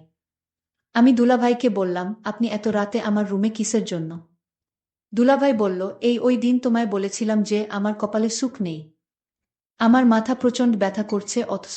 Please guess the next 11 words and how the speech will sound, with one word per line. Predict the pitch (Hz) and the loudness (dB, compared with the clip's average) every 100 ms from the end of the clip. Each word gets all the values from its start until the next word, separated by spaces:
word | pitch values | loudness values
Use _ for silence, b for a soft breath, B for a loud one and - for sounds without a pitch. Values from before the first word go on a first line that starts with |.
| - | -4
তোমার | 208 208 | -2 -2
ভাবিকে | 185 180 185 208 | -4 -6 -4 -2
বললাম, | 175 170 160 165 - _ _ _ _ _ _ _ _ - | -2 -2 -4 -10 -16 _ _ _ _ _ _ _ _ 0
'আমার | 226 254 | 4 6
মাথা | 240 220 254 | 4 4 0
ব্যথা | 220 208 233 | 0 0 -2
করছে, | 226 214 214 240 | -2 -2 -2 -4
একটু | 226 233 | -2 -2
মালিশ | 196 185 208 - | -2 -2 -4 -4
করে | 208 185 | -4 -2
দাও।' | 170 156 156 | -4 -8 -14